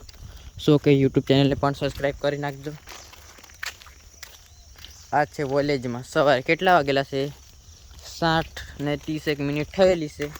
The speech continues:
અને આપણે ગોપાલ ખાવાના છે ખેતરમાં જઈને. અને મળશું જ. Instagram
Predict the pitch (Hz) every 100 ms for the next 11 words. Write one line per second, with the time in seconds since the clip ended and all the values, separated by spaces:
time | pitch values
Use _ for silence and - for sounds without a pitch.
0 | - - - - - - 175 170 156 160
1 | 156 143 139 147 143 - 190 196 180 -
2 | 147 147 - - - 185 131 120 110 113
3 | - - - - - - - 175 180 196
4 | 202 208 - 208 175 - - - - -
5 | - - - - - - - - - -
6 | - - - - - - 180 - 202 180
7 | 180